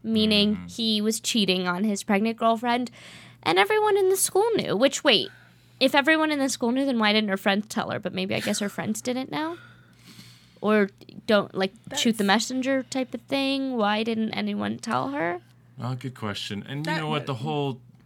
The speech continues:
Speaker 2: you know, is it really a girlfriend or is it just some girl he was making out with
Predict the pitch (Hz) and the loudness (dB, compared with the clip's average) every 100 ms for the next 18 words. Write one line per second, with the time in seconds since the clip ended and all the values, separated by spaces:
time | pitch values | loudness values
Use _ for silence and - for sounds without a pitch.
0 | - 127 107 104 104 - _ _ 165 127 | -12 -6 -6 -6 -8 -14 _ _ -10 -8
1 | 120 123 135 127 127 113 120 117 - 117 | -6 -4 -2 0 -2 -2 -4 -4 -4 -4
2 | 113 113 98 98 113 - - 113 101 113 | -2 -2 -6 -8 -8 -6 -4 -4 -2 -2
3 | 110 110 104 107 104 104 104 98 107 104 | -2 -4 -4 -4 -4 -2 -2 -2 -4 -6